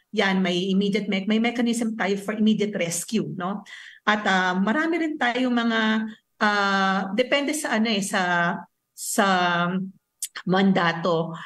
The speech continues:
Pero ang pinaka-biggest natin na ginagawa ngayon, Tim and Carla, ay yung nag-profile tayo ng mga child laborers, and we'd like to, we are happy to, to share with you na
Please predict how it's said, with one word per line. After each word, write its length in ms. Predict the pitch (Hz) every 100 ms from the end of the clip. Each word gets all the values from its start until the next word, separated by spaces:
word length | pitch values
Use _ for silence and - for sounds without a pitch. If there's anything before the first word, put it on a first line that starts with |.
| -
Pero 240 | - 277 302
ang 80 | 262
pinaka-biggest 800 | 269 254 226 185 214 247 - 220
natin 480 | 196 196 202 190
na 240 | 180 180 175
ginagawa 640 | 180 208 196 202 185 175
ngayon, 240 | 180 180 190
Tim 160 | 190
and 160 | 170 165
Carla, 400 | 170 165 165 175
ay 80 | 175
yung 320 | 170 185 - _ _ _ _ _ _ _ -
nag-profile 560 | 220 220 254 262 269
tayo 160 | 262 226
ng 160 | 214 208
mga 120 | 196
child 260 | 208 185 170
laborers, 560 | 170 165 165 170 175 170 214
and 160 | 202
we'd 220 | 202 196 220
like 340 | 208 208 -
to, 400 | 202 190 196 196 -
we 80 | 233
are 80 |
happy 480 | 240 226 208 214 196
to, 320 | 214 196 196 202 - - _ _ -
to 160 | 208 202
share 320 | - 226 233
with 160 | 220
you 160 | 196 196
na 480 | 190 175 170 185